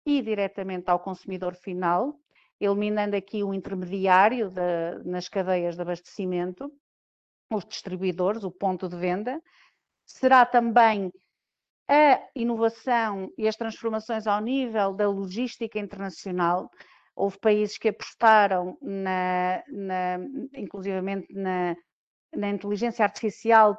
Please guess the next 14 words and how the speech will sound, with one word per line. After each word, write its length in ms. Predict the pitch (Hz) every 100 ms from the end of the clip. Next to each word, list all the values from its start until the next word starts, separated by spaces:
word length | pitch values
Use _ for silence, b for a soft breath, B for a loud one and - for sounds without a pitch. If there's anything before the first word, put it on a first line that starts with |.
| -
para 300 | 233 220 208
diminuir 920 | 190 285 285 262 240 220 214 269 233
a 180 | 208 196
burocracia 880 | 185 196 190 196 185 - 240 226 202
na 100 | 190
entrada 460 | 190 202 202 190 180
de 60 |
determinados 540 | - 190 196 185 190 -
produtos 600 | 214 190 220 214 - 196
ou 120 | 190
nas 200 | 185 180
exportações 760 | - 190 196 185 - 202 190
de 140 | 185 190
outros, 520 | 196 190 185 180